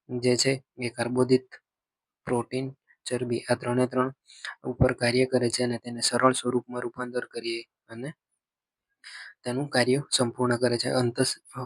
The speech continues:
પાચિત ખોરાક હવે નાના આંતરડાના નીચેના ભાગમાં પહોંચે છે. એટલે કે જે, અમ, ખોરાક છે એ, અ, નાના આંતરડાના અંતિમ ખોડા-, અ, અંતિમ જ સ્થાને પહોંચે છે.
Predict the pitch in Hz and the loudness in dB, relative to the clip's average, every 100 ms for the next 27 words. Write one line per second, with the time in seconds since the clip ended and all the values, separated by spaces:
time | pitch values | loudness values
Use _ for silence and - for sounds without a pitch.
0 | - 123 - 123 - 127 127 123 120 123 | -6 -4 -4 -10 -8 -2 0 0 0 0
1 | 120 120 123 120 127 120 123 123 123 117 | 2 2 4 2 0 -2 -4 -6 -16 -8
2 | 127 123 117 113 123 - 120 - 113 113 | -6 -6 -6 -8 -10 -10 -10 -8 -6 -6
3 | 117 113 113 143 - - - - 123 131 | -8 -10 -12 -14 -10 -10 -10 -6 -2 -2
4 | - _ - 135 127 123 120 - 127 123 | -4 _ -10 -8 -4 -4 0 4 4 4
5 | - 135 135 165 _ - - - - 123 | 2 0 0 -2 _ -20 -18 -18 -6 -2
6 | 117 117 120 123 123 120 120 120 127 151 | 0 2 4 6 4 4 -2 -4 -6 -14
7 | _ _ 127 120 135 123 - 120 131 139 | _ _ -10 -4 -4 -4 -2 0 0 0
8 | 123 117 117 117 131 135 147 _ 139 127 | 0 -2 -4 -6 -6 -8 -10 _ -10 -2
9 | 123 120 120 - 120 127 - 120 127 123 | 0 0 0 0 0 -2 -4 -6 -4 -4
10 | 135 | -6